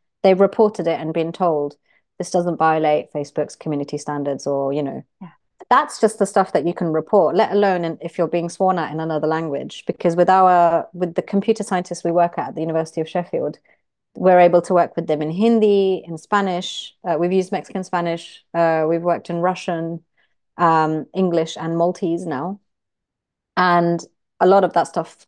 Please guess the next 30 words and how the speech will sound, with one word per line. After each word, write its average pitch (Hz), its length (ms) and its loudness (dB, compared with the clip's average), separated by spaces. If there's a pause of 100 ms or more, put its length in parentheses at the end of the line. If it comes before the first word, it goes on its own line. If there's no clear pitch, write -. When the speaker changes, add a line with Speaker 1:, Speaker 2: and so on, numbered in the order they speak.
(100)
Speaker 1:
doesn't 180 360 -2 (340)
even 170 300 0
go 165 140 4
through 160 220 -2
the 156 100 -2
filter 165 420 -4
because 151 260 -8
it's - 140 -10
in 151 80 -10
another 147 260 -6
language, 151 380 -6
right? 156 280 -2
And 165 200 -4
let 190 160 4
alone 165 320 0
Speaker 2:
Mm-hmm. 254 240 4
Speaker 1:
memes, 262 340 -4
let 185 140 4
alone 160 300 -2
deepfakes, 226 640 2
let 180 160 -2
alone 170 320 -2
image-based 190 560 -6
abuse. 170 420 -6
It's - 260 -8
like, 160 260 -6
the 165 60 -6
list 170 280 -4
is 156 100 -8
long. 160 380 -6